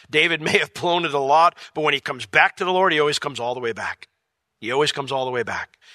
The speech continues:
He totally believes in God's forgiveness, that it is true, and that God can accept him again,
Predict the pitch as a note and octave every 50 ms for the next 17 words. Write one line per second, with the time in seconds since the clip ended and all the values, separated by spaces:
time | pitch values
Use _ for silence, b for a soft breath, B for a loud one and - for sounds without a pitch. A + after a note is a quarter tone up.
0 | b b b E3+ - D#3 C#3+ D#3 D#3 - - - - F#3 G#3+ A#3 A#3 A#3 F#3+ F3
1 | G3+ F#3+ G3 G#3 G#3 F#3+ - E3+ D#3+ D#3 E3 D#3 D3+ - - - D3 B2 G#2+ C#3+
2 | F3+ G3 F3 G3+ G#3+ A3 G3+ - - B B B B D3+ D3 D3 C3+ C3+ B2 -
3 | - - - - - A3 A#3 B3 B3+ B3 - B B B D#3+ D#3+ D3+ C3+ - -
4 | E3+ F3+ G3 F#3 - F3+ D#3+ D3 - - - - A3+ A3+ - - B3 A#3 A3+ G3
5 | G#3+ A3 A3+ A3+ G3+